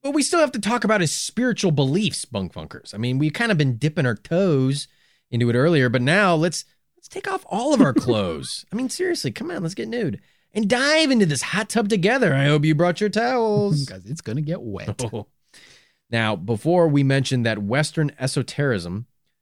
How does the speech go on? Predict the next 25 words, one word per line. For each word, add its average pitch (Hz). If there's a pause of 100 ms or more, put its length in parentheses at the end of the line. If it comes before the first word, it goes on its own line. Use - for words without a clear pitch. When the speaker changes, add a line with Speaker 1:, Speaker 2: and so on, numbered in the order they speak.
(380)
Speaker 1:
um, 87
eso-, 131 (1300)
esotericism, 135 (380)
uh, 110
is 147
a 185
big 320 (200)
tent 285 (200)
term 135 (800)
for 110
lots 175
of 127
knowledge 180
and 104
schools 131
of 101
thought 156
that 123
exist 117
outside 120
the 120
mainstream. 107
Now, 90
esotericism. 120 (1300)
Speaker 2:
Esotericism. 135